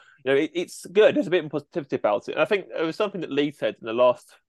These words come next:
pod about Newcastle, which actually sort of stuck me a little bit. Like, I know, obviously, the goal was a bit of a gift, but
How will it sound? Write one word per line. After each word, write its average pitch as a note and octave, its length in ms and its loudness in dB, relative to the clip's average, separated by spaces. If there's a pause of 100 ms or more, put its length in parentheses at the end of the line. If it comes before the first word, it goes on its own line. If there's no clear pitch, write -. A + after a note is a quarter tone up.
pod A2 100 2
about G2+ 180 -2
Newcastle, G#2+ 500 -8
which G#2+ 160 -6
actually G#2+ 240 -6
sort - 180 -10
of - 60 -20
stuck - 200 0
me G2+ 120 -10
a - 20 -8
little - 200 -10
bit. - 160 -8 (420)
Like, A2+ 140 -2 (320)
I C3+ 80 0
know, D3 200 4
obviously, - 260 -6
the G2+ 100 -14
goal G#2+ 120 -2
was G2+ 120 -6
a F#2+ 40 -8
bit F2+ 40 -12
of G2 60 -14
a F#2+ 80 -14
gift, - 420 -8
but G2+ 100 -4